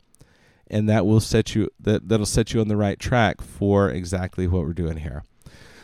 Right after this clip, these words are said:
So thank you for listening. Thank ever-, thank you, everybody. This is coming up on five years.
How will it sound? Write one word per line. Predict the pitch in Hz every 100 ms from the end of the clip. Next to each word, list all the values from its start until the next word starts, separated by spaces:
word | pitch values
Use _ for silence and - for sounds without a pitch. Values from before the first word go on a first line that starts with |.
| -
So | - 143 127 117 -
thank | - - - 220 240
you | 196
for | 147 139
listening. | 113 120 113 - 123
Thank | 123 311 302
ever-, | 240 214
thank | - 214 294
you, | 254
everybody. | 175 131 135 156
This | 131 160 -
is | 240
coming | - 185 165
up | 143 -
on | 127 117
five | 107 - 107 123 156 180
years. | 139 123 131 - -